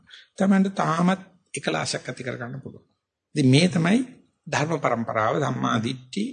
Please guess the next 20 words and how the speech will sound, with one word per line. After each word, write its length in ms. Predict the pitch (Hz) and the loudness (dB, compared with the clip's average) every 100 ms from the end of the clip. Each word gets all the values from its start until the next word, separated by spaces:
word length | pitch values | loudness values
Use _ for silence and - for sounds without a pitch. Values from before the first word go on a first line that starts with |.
| - | -10
තියෙනවනම් 440 | 170 147 143 165 | -6 -4 -4 -6
සම්මා 300 | 151 143 143 | -6 -4 -4
සංකප්ප 360 | 135 123 117 - | -2 -4 -6 -8
පහල 260 | - 92 92 | -8 -8 -8
වෙනවා. 300 | 90 113 - _ - - | -12 -18 -20 _ -20 -14
සම්මා 300 | - 165 180 | -4 0 2
දිට්ඨි 220 | 175 165 165 | 2 0 0
සම්මා 280 | 147 151 131 | 0 2 0
සංකප්ප 380 | 131 120 113 - | 0 -2 -6 -8
තියෙනවා. 320 | 117 113 147 | -12 -12 -12
සම්මා 300 | 135 135 135 | -10 -8 -6
වාචා, 360 | 120 107 127 135 | -4 -4 -6 -8
සම්මා 340 | 139 135 127 | -6 -8 -8
කම්මන්ත, 380 | 123 113 117 131 139 | -8 -8 -8 -8 -10
සම්මා 340 | 123 127 123 - | -10 -12 -12 -6
ආජීව 420 | 113 127 143 165 | -2 -2 0 0
වෙනවා. 400 | 123 95 - - - - - - | 0 -2 -6 -10 -12 -20 -20 -10
එතකොට 380 | - 135 185 190 | -4 -2 0 0
වායාම 540 | 185 147 135 117 107 147 | 2 2 2 0 0 -2
සති 440 | 143 151 143 - | -4 -6 -8 -10